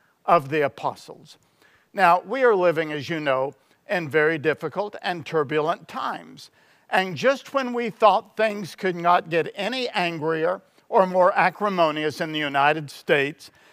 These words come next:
then suddenly we have the Supreme Court vacancy and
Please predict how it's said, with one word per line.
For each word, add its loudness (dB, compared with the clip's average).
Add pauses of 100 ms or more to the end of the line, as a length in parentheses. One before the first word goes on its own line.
(180)
then 0
suddenly 4
we 0
have 2
the 0
Supreme -2
Court 0 (240)
vacancy 0 (360)
and 2